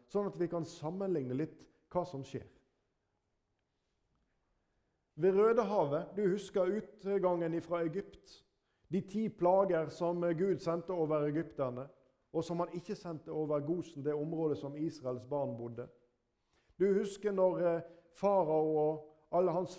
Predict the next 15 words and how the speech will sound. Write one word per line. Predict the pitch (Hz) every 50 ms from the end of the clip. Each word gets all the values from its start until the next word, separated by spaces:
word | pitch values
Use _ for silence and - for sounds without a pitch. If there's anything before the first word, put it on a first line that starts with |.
| - -
folk | 190 185 156 135 - - - 127
slapp | - - 156 156 156 156 -
Israel | 165 175 170 165 - 147 147 147 156 160
ut | 156 156
fra | - 143 143 147
Egypt | 143 160 160 - -
og | 151 139 -
ba | 175 170 156
de | 143 143
å | 139 139
fare, | - - 139 143 147 151 143 131 123 120 - - - _ - -
og | 151 147
de | 156 147
gav | 156 165 160 156 147 151
de | 156 156 156